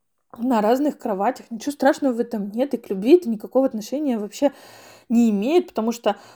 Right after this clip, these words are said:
а, можно спать под разными одеялами или на разных кроватях, или спать иногда отдельно и при этом любить друг друга". Но нет, на подкорочке там записано: "Любовь — это когда всё вместе".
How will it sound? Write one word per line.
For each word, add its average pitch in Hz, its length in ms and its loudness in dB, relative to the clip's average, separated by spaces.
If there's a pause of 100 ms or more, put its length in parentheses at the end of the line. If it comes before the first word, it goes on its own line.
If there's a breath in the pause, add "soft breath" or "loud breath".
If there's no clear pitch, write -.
(140 loud breath)
а, 196 200 -6
можно 220 440 0
спать 220 480 -2 (140)
под 190 160 -6
разными 202 340 -4
одеялами 202 720 -2
или 220 120 -8
на 196 120 -4
разных 202 280 -6
кроватях, 247 560 -4
или 214 120 -4
спать 226 300 -2
иногда 196 320 -4
отдельно 220 480 -2
и 208 120 -2
при 190 200 -10
этом 202 280 -6
любить 240 340 -6
друг 277 200 0
друга". 254 360 0 (440 loud breath)
Но 285 180 0
нет, 427 520 -2 (420)
на 269 140 2
подкорочке 302 720 0
там 285 220 0
записано: 302 540 -2
"Любовь — 247 600 0
это 285 200 -4
когда 233 680 -4
всё 302 520 -2
вместе". 226 840 -4